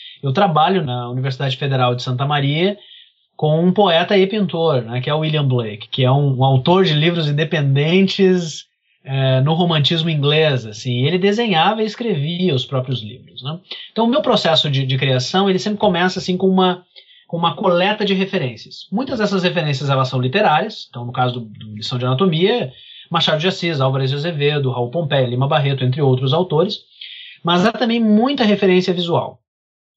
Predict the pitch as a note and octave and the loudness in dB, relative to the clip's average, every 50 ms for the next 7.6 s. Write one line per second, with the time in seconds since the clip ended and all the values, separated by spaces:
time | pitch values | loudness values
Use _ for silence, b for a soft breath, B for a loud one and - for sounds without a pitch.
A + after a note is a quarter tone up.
0 | _ _ - C#3 C3 D3 F3 F#3+ G3 F#3+ - _ _ - F3 F#3 G#3 A3+ G3+ - | _ _ -2 0 2 2 4 2 2 0 -4 _ _ -6 -2 -2 -2 -2 0 -2
1 | F3+ D#3+ D3+ C3+ B2+ B2+ B2+ C3 B2+ A#2+ A#2 B2+ D3 F#3 G3+ F#3 A#2 G#2 G#2+ A2 | 0 0 0 -2 -2 -2 -2 -2 -4 -4 -2 0 0 2 0 0 -2 -6 -10 -12
2 | A#2 C3 D#3+ D#3+ C#3 D#3 E3 E3 D#3 F#3+ A3 G3+ E3+ D#3 D3+ D3+ D3 C#3+ C#3 C3+ | -12 -10 -8 -6 -6 -4 -4 0 2 4 4 4 4 2 0 0 0 0 0 0
3 | - F3 F3+ E3+ D#3 D3+ E3 F3 D#3+ - C#3+ B2+ C3 C3 C3+ C#3 C3+ - D3+ C3 | 0 0 0 2 2 2 2 0 -2 -6 -6 -4 -2 -2 -2 -2 -2 -2 -4 -4
4 | C#3+ C3+ C3 C#3 B2+ C#3 C#3 C3+ - C3+ B2+ C#3 D#3+ E3 D#3+ C3+ C3+ B2 - C#3+ | -4 -2 -2 -2 -2 -2 -2 -4 -2 -2 -2 -2 0 -2 -2 -2 -4 -4 -2 -2
5 | C#3+ C#3+ C3+ - - D3 C#3+ C#3 C3 C3+ C#3 C3 C3+ C3 B2+ B2 C3+ C#3+ D3 D3+ | -2 0 -2 -2 0 0 2 2 2 0 0 2 2 2 2 4 4 4 4 4
6 | D#3 D3+ D3+ B B B B B B B B B - - - C#3 C#3+ C#3 C3+ B2+ | 2 0 -2 B B B B B B B B B -10 -4 -2 0 0 2 0 0
7 | C#3+ B2+ C3 C#3 C#3+ C#3+ C#3 C3 C3+ - - | 0 0 0 0 0 2 2 0 0 -2 -6